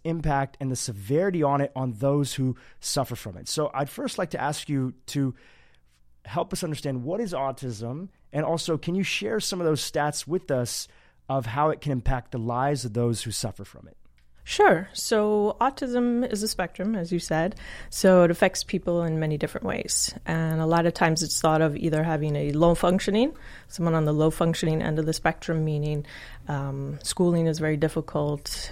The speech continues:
Speaker 2: um, writing, everyday living skills are very difficult. They might not ever be independent. And then on the other end of the spectrum is more the high functioning, and,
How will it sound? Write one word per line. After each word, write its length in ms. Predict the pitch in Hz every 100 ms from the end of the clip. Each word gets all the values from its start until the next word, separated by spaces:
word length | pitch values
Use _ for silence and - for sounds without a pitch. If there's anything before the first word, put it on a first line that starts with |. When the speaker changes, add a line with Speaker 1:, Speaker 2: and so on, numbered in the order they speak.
| 185 151
Speaker 2:
um, 640 | 151 147 143 147 151 147 - -
writing, 640 | 160 156 143 143 147 147 -
everyday 560 | 160 160 151 147 143
living 320 | 143 165 160 156
skills 400 | - 151 147 147
are 60 |
very 160 | 147 147
difficult. 560 | 147 - - 143 139
They 80 | 185
might 200 | 190 180
not 220 | 170 156
ever 220 | 151 143 147
be 260 | 143 143
independent. 680 | - 156 143 135 139 76 - - - - -
And 140 | - 185
then 200 | 180 175
on 140 | 165
the 80 | 170
other 220 | 233 262
end 160 | 196 165
of 80 | 160
the 60 |
spectrum 580 | - 160 - 165 160 156 -
is 240 | 151 147
more 200 | 156 151
the 120 | 147
high 160 | 147 175
functioning, 640 | - 302 269 - 165 165 170 - - - -
and, 680 | 175 170 160 160 160 151